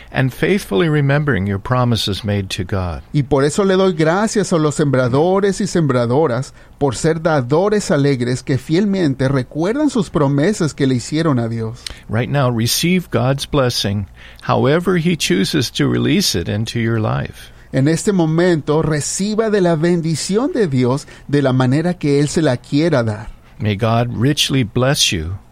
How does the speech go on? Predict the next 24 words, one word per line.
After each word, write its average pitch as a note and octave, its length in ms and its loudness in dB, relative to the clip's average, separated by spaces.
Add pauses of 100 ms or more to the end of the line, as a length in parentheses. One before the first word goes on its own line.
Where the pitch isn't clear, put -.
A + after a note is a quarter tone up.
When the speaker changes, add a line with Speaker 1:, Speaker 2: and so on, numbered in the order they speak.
(440)
Speaker 1:
beloved G2 460 0
sembradores. F2+ 1000 -6
Speaker 2:
Que C#3+ 140 2
Dios C3+ 240 2
le E3 80 2
bendiga C#3+ 560 0
ricamente, D3+ 960 2
amado F#3+ 440 0
sembrador D3+ 720 2
y D#3+ 60 0
sembradora. A2+ 800 -2 (1000)
Speaker 1:
Recently, C#3+ 520 0
I A#2 40 2
remember B2+ 420 2
when A#2 220 2
I A2+ 120 2
was G#2+ 300 0
frustrated E3 800 0
and F#2+ 160 -2
discouraged C3 640 0
because A2+ 460 -4
God A#2 340 0
seemed F#2+ 500 -6
so A#2+ 580 0